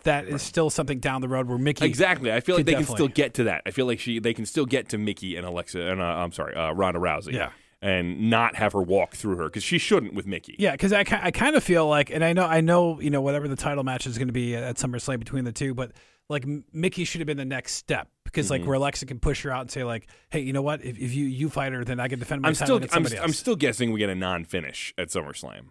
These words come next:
Speaker 2: with, uh, you know, like, m-, she's this close to winning, and then Mickie James interferes and gets her, gets her, you know, Alexa disqualified or something like that.
Speaker 1: The crowd's gonna
Speaker 2: And
Speaker 1: crap on that.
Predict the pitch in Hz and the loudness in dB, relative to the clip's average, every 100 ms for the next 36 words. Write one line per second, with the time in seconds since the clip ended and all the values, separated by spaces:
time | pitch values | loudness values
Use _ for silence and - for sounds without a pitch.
0 | _ - 95 82 - 90 82 78 69 85 | _ -4 -4 -4 -4 -2 -2 -2 -6 -8
1 | 87 78 76 80 87 - 90 107 101 120 | -6 -6 -6 -6 -8 -6 -6 -6 -6 -6
2 | - 135 - 120 127 120 104 95 _ _ | -2 -2 0 0 2 2 0 -4 _ _
3 | 104 107 110 113 104 98 104 98 92 87 | -2 0 0 0 -4 -2 -2 -2 -4 -6
4 | - 92 87 85 80 80 76 85 85 76 | -4 -2 -2 -2 -4 -6 -6 -8 -8 -14
5 | - 90 82 78 90 82 69 76 - 90 | -8 -8 -8 -14 -10 -10 -10 -12 -6 -4
6 | 85 - 76 - 82 71 80 69 69 - | -4 -6 -10 -2 0 0 -4 -6 -6 -10
7 | 69 69 - 71 64 - - - - - | -10 -10 -6 -6 -6 -12 -20 -18 -16 -16
8 | - 92 82 80 76 - - 67 67 65 | -6 -4 -2 -4 -8 -12 -14 -16 -16 -10